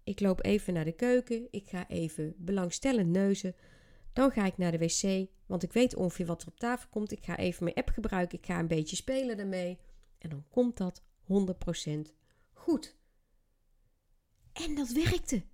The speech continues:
En ik was natuurlijk helemaal trots. Ik had en gezellig gebleven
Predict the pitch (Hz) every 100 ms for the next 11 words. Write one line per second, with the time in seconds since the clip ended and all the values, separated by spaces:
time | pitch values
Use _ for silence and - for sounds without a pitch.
0 | _ _ _ _ _ _ _ _ _ _
1 | _ _ _ 311 294 - 269 262 262 254
2 | 254 233 202 214 339 381 240 214 - 359
3 | - - - 214 202 - - 392 285 -
4 | - 214 185 - 190 269 285 277